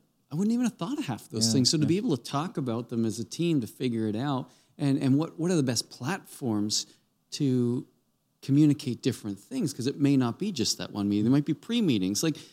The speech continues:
Speaker 1: so we need to think about strategically who's gonna be impacted, how are they gonna be impacted, and how do we set everybody up for success? So if you're the one transitioning out, you need to ask yourself, "How can I set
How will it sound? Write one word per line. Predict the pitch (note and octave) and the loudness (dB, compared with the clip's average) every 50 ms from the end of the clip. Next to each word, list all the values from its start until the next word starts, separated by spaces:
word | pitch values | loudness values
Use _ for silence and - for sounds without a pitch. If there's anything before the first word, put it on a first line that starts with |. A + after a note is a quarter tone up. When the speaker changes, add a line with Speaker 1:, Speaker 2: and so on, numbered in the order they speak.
| _ _ _ | _ _ _
Speaker 1:
so | - - G3 F#3+ F#3 F#3 - - | -6 -4 -4 -4 -4 -6 -8 -6
we | E3+ F3+ F#3+ | -2 -2 0
need | F#3+ G#3 G#3+ - | 0 -2 -2 -4
to | - | -6
think | - - - F#3+ G3+ G3 - | -6 -4 -4 -4 -4 -2 -2
about | D#3+ C#3 B2 A#2+ | -2 -2 -2 -2
strategically | - - C#3 A#2+ - - E3+ F#3+ G3 F3 D#3 C#3 - B2 A2 | -4 -4 -6 -6 -4 -4 -4 -4 -4 -4 -6 -4 -2 -2 -2
who's | A2 F3+ F3+ | -2 -2 -4
gonna | F3+ - F#3 E3+ | -4 -2 -2 0
be | D3+ D3 C#3+ | 2 2 2
impacted, | D3 D#3 D#3+ - C3+ A2 A2+ A#2+ - - | 2 0 -2 -2 -6 -8 -8 -8 -10 -6
how | - C3+ D3+ F#3 | -2 -2 0 0
are | F#3+ | 2
they | E3 C#3+ | 2 4
gonna | A#2 A#2 A2+ G#2 | 4 4 2 2
be | G#2 A2 | 2 2
impacted, | G#2 G2 - - G2 G2+ G2+ - A2+ - - - _ - | 2 0 0 -4 -6 -6 -6 -8 -10 -10 -12 -20 _ -8
and | D3+ C3 | -8 -6
how | A#2 - D3+ F#3 | -6 -4 -6 -4
do | G#3 G3+ | -2 -2
we | F#3 D#3 | -2 -2
set | - - - C3 A#2 | -2 -4 -6 -6 -4
everybody | A#2 A2+ A#2+ A#2+ G#2+ A2+ A2 A2 G#2 | -4 -4 -4 -4 -2 -2 -2 -2 -4
up | G#2 G2+ - _ | -4 -6 -8 _
for | - A#2 | -12 -10
success? | G2+ - - - - - C3 A#2 G#2 | -8 -8 -8 -8 -6 -4 -4 -2 0
So | - D3+ | 0 0
if | C3+ B2+ | 2 4
you're | C#3 E3+ G#3 A3+ | 6 6 6 6
the | G3+ | 6
one | F#3 E3+ D#3+ D#3 | 6 6 6 6
transitioning | C#3 - D3+ C3+ C3 B2+ C#3+ C3+ - - C3+ A#2+ B2+ | 6 4 4 2 4 4 2 2 0 0 0 0 0
out, | E3+ F#3 D#3 C3+ - - - _ _ _ _ _ _ _ - | 0 0 -2 -2 -4 -8 -18 _ _ _ _ _ _ _ 2
you | C3+ D3 | 4 6
need | D#3 D#3 D3 C3 | 8 8 8 6
to | C#3+ C3 | 4 2
ask | C3 C3 B2+ - | 0 0 -2 -2
yourself, | - B2+ - - C3 A#2 | -4 -4 -4 -2 -4 -4
"How | A#2 - D#3 E3+ | -4 -6 -6 -6
can | E3 - F3 E3 | -6 -6 -6 -4
I | D3+ C#3 B2+ B2+ | -4 -4 -4 -4
set | A#2+ B2 - - C3+ C3 - | -4 -6 -8 -8 -8 -8 -10